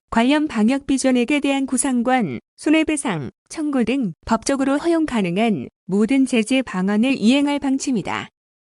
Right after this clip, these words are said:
경기도 관계자는 도와 시군구 합동 단속반이 이번 집합금지 행정명령 준수 여부에 대한 현장 점검을 진행하고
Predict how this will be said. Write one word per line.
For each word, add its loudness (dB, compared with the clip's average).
경기도 4
관계자는 0
도와 4
시군구 2
합동 -2
단속반이 -2
이번 0
집합금지 0
행정명령 2
준수 4
여부에 4
대한 0
현장 -2
점검을 2
진행하고 -2